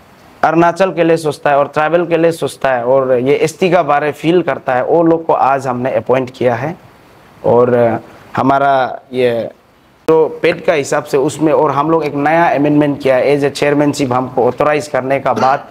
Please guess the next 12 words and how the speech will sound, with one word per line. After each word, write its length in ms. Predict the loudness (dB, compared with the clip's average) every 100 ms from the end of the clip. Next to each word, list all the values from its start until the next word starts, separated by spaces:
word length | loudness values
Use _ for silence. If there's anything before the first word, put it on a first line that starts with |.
| -4
आज 240 | -2 0
ही 80 | 0
हमने 380 | 0 0 -6 -6 -12 -18 -20 -20 -4
एक 540 | -2 -2 0 0 0 -4 -12 -10 -4
आरटीआई 460 | -4 0 0 0
chairman 500 | 0 -2 0 0 0
बनाया। 420 | -2 -2 -2 -4 -8 -16 _ _ _ _ _
तो 440 | 0 2 2 2 -2 -14 -12 -4
आगे 360 | -2 0 0
का 160 | 0 -2
जो 260 | 0 0 0
भी 400 | -2 -2 -4